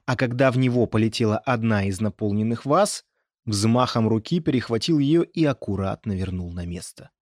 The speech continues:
Прижав ладони к щекам, я отсчитывала удары собственного сердца и с живым интересом, граничащим с жуткой паникой, наблюдала за происходящим.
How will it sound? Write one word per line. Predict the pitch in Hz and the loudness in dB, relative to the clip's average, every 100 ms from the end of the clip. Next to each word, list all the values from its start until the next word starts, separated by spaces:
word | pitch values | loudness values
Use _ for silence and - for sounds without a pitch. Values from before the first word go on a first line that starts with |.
| _ _ | _ _
Прижав | 120 113 120 120 - | -2 0 2 0 0
ладони | 110 104 101 | -2 0 0
к | 98 | 0
щекам, | - - - 123 151 - _ _ | -2 -2 -2 -2 -4 -10 _ _
я | - 113 | -4 -2
отсчитывала | 120 123 - - 160 156 139 139 | 0 -4 -2 0 0 0 0 0
удары | 131 123 120 123 | 0 0 0 0
собственного | - 127 - 120 120 120 | -2 -6 -4 -4 -2 -2
сердца | - 131 98 - - _ _ _ | -2 -2 -2 -6 -14 _ _ _
и | 110 107 | -4 -2
с | |
живым | 92 110 107 151 | 0 0 0 0
интересом, | 143 - 107 123 - 151 - | 0 0 0 0 0 -4 -6
граничащим | 101 120 110 101 - 104 - 104 | -2 2 4 2 2 0 0 0
с | 113 | 0
жуткой | 101 131 117 98 | 0 0 -2 -6
паникой, | - 120 143 - 101 | -4 -2 -2 -4 -4
наблюдала | 110 113 110 110 123 143 135 - | 0 2 2 2 2 0 -2 -4
за | 131 101 151 | -6 -2 -2
происходящим. | - 117 101 - 92 85 - - | 2 0 0 -4 -4 -2 -4 -6